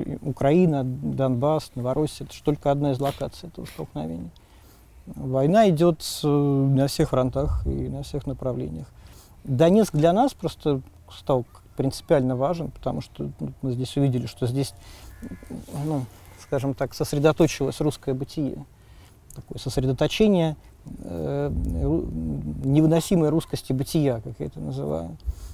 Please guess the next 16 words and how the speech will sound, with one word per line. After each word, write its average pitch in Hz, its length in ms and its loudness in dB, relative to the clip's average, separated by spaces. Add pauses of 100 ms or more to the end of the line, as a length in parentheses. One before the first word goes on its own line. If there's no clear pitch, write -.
(200)
Вот. - 640 -4
Знаете, 147 380 -2
вот 120 180 -4
это, 127 460 -4 (720)
как 127 180 2
Достоевский 135 540 6
писал, 185 280 8
что - 160 -2
бытие 139 340 4
только 131 220 -2
тогда 143 280 2
есть, 196 240 0
когда 131 260 0
ему 139 160 2
грозит 135 340 -2
небытие. 135 440 -6